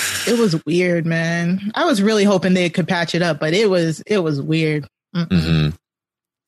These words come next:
Speaker 2: Um, so, uh, Janelle also talks with, uh, Ian, who is not really gonna tell her much about his vote, um, not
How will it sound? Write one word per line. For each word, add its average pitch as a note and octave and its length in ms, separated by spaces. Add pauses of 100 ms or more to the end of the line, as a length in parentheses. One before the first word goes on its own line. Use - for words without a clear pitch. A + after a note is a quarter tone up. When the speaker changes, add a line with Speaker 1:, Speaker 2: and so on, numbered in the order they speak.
(140)
Speaker 2:
Um, E2+ 560
so, A#2+ 420
uh, A2+ 320
Janelle C3+ 300
also C3+ 340
talks A2+ 560
with, G#2 520
uh, F2+ 300 (120)
Ian, B2+ 340
who A2+ 180
is F#2+ 140
not B2 300
really C3+ 280
gonna A2+ 180
tell G#2 320
her G2+ 240
much F2+ 500
about F2+ 320
his F2 200
vote, F2+ 400 (300)
um, E2 720
not G2+ 320